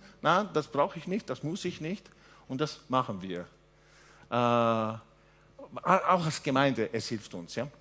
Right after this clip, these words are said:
So, ich habe, ich habe lang genug herumgeredet. Ja? So, ich werde vier Sätze erwähnen, äh, die ihr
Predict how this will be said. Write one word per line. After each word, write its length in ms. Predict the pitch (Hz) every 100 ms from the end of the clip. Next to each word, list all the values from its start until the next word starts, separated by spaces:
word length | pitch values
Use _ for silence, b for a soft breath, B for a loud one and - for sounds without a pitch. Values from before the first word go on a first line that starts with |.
| _ _ _ _ _ -
So, 280 | - 165 160 B B
ich 300 | 143 - 113
habe, 400 | 120 120 113 110 B B
ich 200 | 113 -
habe 180 | 107 113
lang 220 | 107 120
genug 320 | 117 113 123 -
herumgeredet. 800 | 104 139 139 107 98 98 90 -
Ja? 140 | 104 - B
So, 260 | - 127 - -
ich 180 | 123 110
werde 300 | 117 117 104
vier 380 | - - 196 240
Sätze 460 | - 131 127 98 95 B -
erwähnen, 560 | 107 117 113 95 113 - B B -
äh, 280 | 117 113 113 98
die 320 | 135 135 135
ihr 340 | 160 214 302